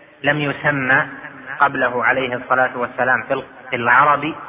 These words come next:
أحد بهذا الاسم، وإنما كانت العرب تسمي أحمد وتسمي حمد،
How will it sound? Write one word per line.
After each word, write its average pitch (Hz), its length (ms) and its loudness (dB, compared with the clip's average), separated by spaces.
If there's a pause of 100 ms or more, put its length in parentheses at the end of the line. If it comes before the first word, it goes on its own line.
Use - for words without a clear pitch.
(420)
أحد 131 300 0
بهذا 123 300 0
الاسم، 117 260 -6 (840)
وإنما 135 360 2
كانت 143 340 2
العرب 127 500 2
تسمي 127 460 -4
أحمد 123 420 -2 (1400)
وتسمي 131 580 -2
حمد، 147 420 0